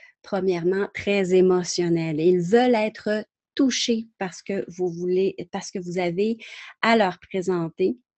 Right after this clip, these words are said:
Donc, euh, utilisez des histoires, des anecdotes, euh, faites appel à leur imagination, euh,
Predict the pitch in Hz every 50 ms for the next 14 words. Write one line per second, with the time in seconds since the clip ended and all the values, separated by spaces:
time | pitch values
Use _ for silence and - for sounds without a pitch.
0 | _ _ _ _ _ _ _ _ _ _ _ _ _ _ - 160 175 175 185 202
1 | 214 220 220 - 233 208 208 - - - - - - - - 208 220 226 - -
2 | 226 220 196 185 240 254 226 185 196 185 180 175 170 180 196 - - - - -
3 | - 208 202 208 214 214 214 214 208 208 202 202 - _ - 160 185 180 175 180
4 | 175 202 220 233 233 214 202 202 - 175 180 170 196 196 208 220 220 _ _ _
5 | - - - _ _ - - - - - _ - 180 185 185 185 180 180 180 185
6 | 180 - - - 247 240 - 220 226 - 254 247 226 196 202 196 180 - - -
7 | - 226 233 233 214 208 202 196 202 214 214 208 202 196 190 190 - - - 220
8 | 226 220 220 220 226 226 - - - - - - - _ _ _ _ _ _ _
9 | _ _ _ _ - 196 180 175 165